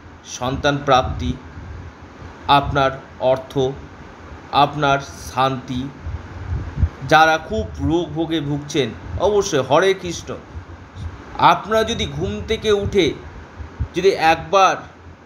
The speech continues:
নয়, বারবার যদি কৃষ্ণ নাম জপ করেন, বিশেষভাবে আপনি যত প্রচার করতে পারবেন কৃষ্ণ নাম, আপনার জীবনে ততোধিক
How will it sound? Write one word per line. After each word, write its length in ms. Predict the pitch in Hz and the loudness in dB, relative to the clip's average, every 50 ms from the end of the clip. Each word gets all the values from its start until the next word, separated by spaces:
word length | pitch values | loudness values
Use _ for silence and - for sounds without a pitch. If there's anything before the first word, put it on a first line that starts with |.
| - - | -14 -8
নয়, 240 | 143 143 139 131 107 78 - - - - - - | -4 -2 -2 -2 -2 -4 -10 -16 -20 -20 -4 2
বারবার 400 | 123 131 143 156 156 170 165 165 | 4 6 6 6 4 4 2 2
যদি 360 | 165 170 160 170 165 165 170 - - - - - - - - - | 2 0 2 2 2 0 -2 -4 -10 -18 -20 -20 -20 -20 -14 -10
কৃষ্ণ 340 | 160 160 - - 175 170 | -6 -4 -2 0 0 0
নাম 240 | 160 156 151 151 147 | 2 2 2 2 2
জপ 220 | 139 147 143 139 143 - - | 4 4 4 4 4 0 -2
করেন, 240 | 135 123 117 98 76 - - - - - - - - - - - - - - - - - - - | -2 -2 -2 -2 -4 -6 -8 -10 -12 -12 -12 -12 -12 -12 -16 -16 -18 -18 -18 -12 -8 -6 -4 -4
বিশেষভাবে 640 | 135 131 - - 214 220 214 190 202 185 143 135 - - - - - - - - - - - - - - - - - | -4 -2 2 4 4 6 6 4 4 2 2 2 -2 -4 -8 -16 -20 -20 -20 -20 -20 -20 -20 -20 -20 -20 -20 -6 0
আপনি 300 | - 160 180 - 220 196 | 4 4 4 4 2 2
যত 360 | 147 175 190 208 254 240 240 | 4 4 6 6 4 2 2
প্রচার 280 | 233 233 233 240 226 220 | 2 0 2 2 2 2
করতে 280 | 220 220 214 214 - 220 | 4 0 0 2 2 2
পারবেন 260 | 214 208 214 214 190 | 4 4 2 0 0
কৃষ্ণ 320 | 180 196 - - 202 208 | -4 -8 -6 -4 -2 2
নাম, 320 | 196 190 185 170 147 113 - - - - - - - - - - - - - | 4 6 6 6 4 0 -6 -10 -10 -10 -10 -12 -16 -18 -20 -20 -14 -4 0
আপনার 460 | 139 156 160 - 190 196 190 180 - | 2 2 2 2 2 2 2 2 0
জীবনে 480 | - - 190 175 190 190 185 190 190 190 - - - - - - - - | -2 -4 -2 0 2 2 2 2 0 -2 -4 -6 -8 -8 -10 -10 -4 0
ততোধিক 520 | 160 165 190 - 247 247 240 254 208 127 | 2 2 4 4 4 4 6 4 2 2